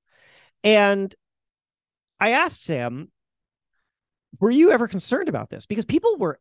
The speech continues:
angry at him for this. All right. You got a lot of people who want this hot beer, particularly, like, locally or regionally. And, um, and, you know, you got, you got a restaurant in town and people want you to carry the,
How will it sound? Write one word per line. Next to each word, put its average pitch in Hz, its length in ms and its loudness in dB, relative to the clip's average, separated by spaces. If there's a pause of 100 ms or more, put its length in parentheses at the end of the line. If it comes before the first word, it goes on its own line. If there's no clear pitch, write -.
(120)
angry 165 440 -4
at - 80 -14
him - 220 -14
for - 100 -20
this. - 300 -18
All 160 80 0
right. 180 140 0
You 160 160 -8
got 156 120 -2
a 139 40 -2
lot 151 240 -4
of 247 60 -6
people 156 220 -8
who 131 80 -8
want 135 240 -4
this 123 140 -12
hot 156 320 -8
beer, 110 200 -10
particularly, 208 600 -8 (140)
like, 135 140 -6
locally 147 380 -2
or 120 80 -8
regionally. 123 540 -8 (480)
And, 196 400 0 (120)
um, 175 360 0 (100)
and, 175 240 -4
you 226 100 0
know, 165 200 0
you 170 160 -8
got, 160 280 -6
you 160 120 -8
got 165 140 -4
a 143 40 -4
restaurant 147 400 -8
in 131 60 -14
town 120 320 -6
and 135 100 -10
people 147 240 -8
want 143 180 -2
you 139 100 -6
to 131 60 -14
carry 123 340 -6
the, 113 180 -8